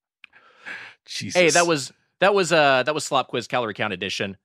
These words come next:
Speaker 2: Just like a restaurant via feedback, let's open to the feedback. And we have a voicemail today. Uh, Emma,
Speaker 1: Wow.
Speaker 2: do you wanna cue this up?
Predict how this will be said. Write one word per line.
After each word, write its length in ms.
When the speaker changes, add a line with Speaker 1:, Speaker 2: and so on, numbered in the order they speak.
Speaker 2:
Just 200
like 120
a 40
restaurant 280
via 160
feedback, 360
let's 140
open 100
to 60
the 60
feedback. 440
And 100
we 60
have 100
a 60
voicemail 560
today. 380
Uh, 160
Emma, 160
Speaker 1:
Wow. 60
Speaker 2:
do 40
you 40
wanna 100
cue 120
this 140
up? 240